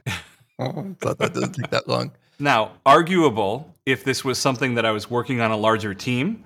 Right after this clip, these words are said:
Speaker 2: Mm-hmm.
Speaker 1: and things really were more involved, then okay, maybe I would consider doing it if it worked better with the, the
Speaker 2: Well,
Speaker 1: team flow.
Speaker 2: if you were in a pull request workflow, you definitely would have to create a branch for, for every single change, for sure.
Speaker 1: Right, sure. A-, and, and that's fine, but I'm not making pull requests for myself, generally.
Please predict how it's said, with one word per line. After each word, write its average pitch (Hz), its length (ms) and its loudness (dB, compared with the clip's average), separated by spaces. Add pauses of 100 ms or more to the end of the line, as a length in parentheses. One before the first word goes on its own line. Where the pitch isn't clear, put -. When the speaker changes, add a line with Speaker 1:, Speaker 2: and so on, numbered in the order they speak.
Speaker 2:
Mm-hmm. 131 200 2
Speaker 1:
and 120 140 -2
things 123 280 0
really 123 240 0
were 123 300 2
more 156 200 2
involved, 175 380 0
then 180 140 -2
okay, 131 240 -4
maybe 120 380 -2
I 113 60 4
would 110 200 -4
consider 113 400 -2
doing 123 260 -2
it 101 100 -4
if 98 140 -6
it 113 160 -6
worked 120 260 -2
better 117 220 2
with 104 220 -6
the, 98 180 -4
the 101 180 -10
Speaker 2:
Well, 196 120 2
Speaker 1:
team 113 160 0
flow. 107 380 -4 (120)
Speaker 2:
if 139 120 -6
you 160 100 0
were 147 80 0
in 131 80 -2
a 117 60 -2
pull 139 280 0
request 135 680 -2
workflow, 135 440 0
you 117 100 -4
definitely 117 300 0
would 107 140 -2
have 104 240 -8
to 110 140 -12 (140)
create - 240 -4
a - 40 -10
branch - 540 -8 (120)
for, - 360 -6
for - 120 -4
every - 160 -10
single 110 260 -12
change, - 500 -16 (100)
for - 80 -12
sure. - 280 -8 (100)
Speaker 1:
Right, 95 220 0 (180)
sure. 107 300 -2 (120)
A-, 147 40 -2
and, 151 380 -2
and 151 160 0
that's 139 140 -4
fine, 175 280 0
but 127 120 -2
I'm 131 120 0
not 165 240 2
making 139 320 -2
pull 170 220 -4
requests 143 420 -4
for 127 140 -2
myself, 113 640 0
generally. 110 480 -2